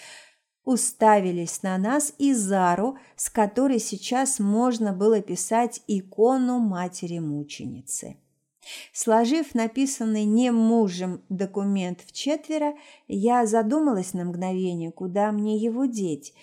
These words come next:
Никакой сумки я с собой не брала, справедливо рассудив, что все покупки за меня сможет носить Альвин. Собственно, а почему бы не отдать дарственную на хранение ему? Переданные документы, ключи мой телохранитель взял без вопросов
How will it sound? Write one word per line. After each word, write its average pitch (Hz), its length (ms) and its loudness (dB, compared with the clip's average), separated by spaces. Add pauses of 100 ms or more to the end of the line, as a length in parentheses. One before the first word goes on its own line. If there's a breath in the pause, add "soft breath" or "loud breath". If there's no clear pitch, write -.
(200 loud breath)
Никакой 220 500 0
сумки 294 480 -2
я 175 180 -6
с - 80 -4
собой 190 340 -4
не 190 120 0
брала, 190 540 0 (200 loud breath)
справедливо 226 800 2
рассудив, 226 540 -2
что - 200 -12
все - 220 -10
покупки 190 640 -6
за 180 160 -6
меня 202 320 -2
сможет 202 500 -4
носить 196 500 -8
Альвин. 170 540 -4 (240)
Собственно, 226 600 -4
а 214 40 -6
почему 254 440 -4
бы 269 120 -2
не 214 160 -2
отдать 185 420 -4
дарственную 185 640 -6
на 175 100 -6
хранение 175 720 -6
ему? 170 440 -6 (560 loud breath)
Переданные 269 580 4
документы, 254 720 0
ключи 214 500 -4
мой 240 220 0
телохранитель 196 880 -2
взял 180 340 0
без 170 240 -6
вопросов 269 640 -4